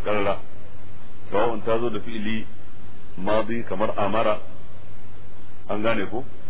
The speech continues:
Ta zo da fi'ili mudari'i ya amuru, ko kuma ta zo da abin nan, wani abin na daban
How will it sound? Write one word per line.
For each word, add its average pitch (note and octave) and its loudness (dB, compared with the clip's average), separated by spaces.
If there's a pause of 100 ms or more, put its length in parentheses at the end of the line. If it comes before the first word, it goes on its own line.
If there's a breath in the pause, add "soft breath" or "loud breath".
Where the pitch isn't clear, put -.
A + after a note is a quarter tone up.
(1300)
Ta G2+ 2
zo A2+ 2
da G#2 0
fi'ili A2 0
mudari'i G#2 0
ya A2+ 2
amuru, G#2 0 (2500)
ko G#2+ 2
kuma A2+ 0
ta A2+ 2
zo A2+ 0
da F#2+ 0 (680)
abin A2 0
nan, F#2 0 (760)
wani A2 0
abin G#2+ 0
na G#2+ 0
daban A2 0